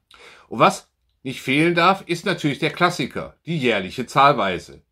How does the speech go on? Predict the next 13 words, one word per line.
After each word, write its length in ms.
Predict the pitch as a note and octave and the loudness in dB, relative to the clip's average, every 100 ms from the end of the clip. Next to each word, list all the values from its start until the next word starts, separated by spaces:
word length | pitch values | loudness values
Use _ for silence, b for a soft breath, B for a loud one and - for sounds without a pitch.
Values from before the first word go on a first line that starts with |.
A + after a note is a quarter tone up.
| _ _ _ _ _ | _ _ _ _ _
Es 140 | C3+ | -10
stimmt 260 | - F3+ F#3+ | 2 4 4
tatsächlich, 680 | E3 D3 G3 - G2+ F2 - | 2 2 0 -2 -6 -10 -8
wenn 140 | A#2+ | -6
du 60 | D3+ | -2
deinen 200 | E3 F3+ | 0 0
Versicherungsbeitrag 1200 | F3 D#3 A#3+ A#3+ F3 D3+ B2+ C3 A#2+ - A2 - | -2 -4 -2 0 0 0 0 0 0 0 -4 -4
jährlich 560 | F#2+ G2 D#3 B3 F#3+ - | -6 0 2 2 -2 -6
zahlen 400 | - G#2 F#2 F2 | 0 0 0 -4
kannst, 420 | - G2+ D3+ - | -6 -6 -6 -10
anstelle 340 | G2+ - A#2+ | -10 -2 -2
von 180 | - G#2+ | -2 -4
monatlich, 560 | G2 G2 F#2+ F#2+ D3 | -2 -2 -2 -4 -6